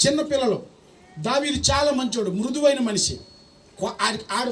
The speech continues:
ముఖంలో ఎప్పుడు నేను కోపం సిరాకు చూడలే. నిదానంగా ఉంటాడు, నిదానమే ప్రధానం. అన్నీ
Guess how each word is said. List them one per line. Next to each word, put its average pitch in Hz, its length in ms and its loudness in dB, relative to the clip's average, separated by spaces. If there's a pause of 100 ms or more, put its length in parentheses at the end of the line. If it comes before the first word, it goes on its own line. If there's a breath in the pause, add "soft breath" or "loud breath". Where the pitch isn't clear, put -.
ముఖంలో 302 300 2
ఎప్పుడు 381 200 -2
నేను 311 180 0
కోపం 320 340 0
సిరాకు 254 300 0
చూడలే. 202 260 -4 (680)
నిదానంగా 214 680 -4
ఉంటాడు, 180 260 -6
నిదానమే 202 480 -6
ప్రధానం. 180 380 -4 (1800)
అన్నీ 247 240 6